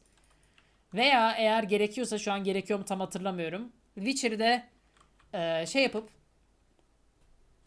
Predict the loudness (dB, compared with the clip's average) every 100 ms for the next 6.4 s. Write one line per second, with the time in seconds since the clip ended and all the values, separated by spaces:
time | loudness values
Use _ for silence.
0 | _ _ _ _ -12 -8 -2 0 0 -2
1 | -4 -6 -8 -6 -6 -6 -10 -10 -10 -10
2 | -16 -18 _ _ _ _ _ _ -6 -4
3 | -4 -4 -6 -6 -4 -4 -2 -4 -2 -2
4 | 0 -2 -8 _ _ -4 2 2 2 -2
5 | -4 -4 -10 -6 -4 -4 -4 -6 -6 -8
6 | -10 -12 -16 -18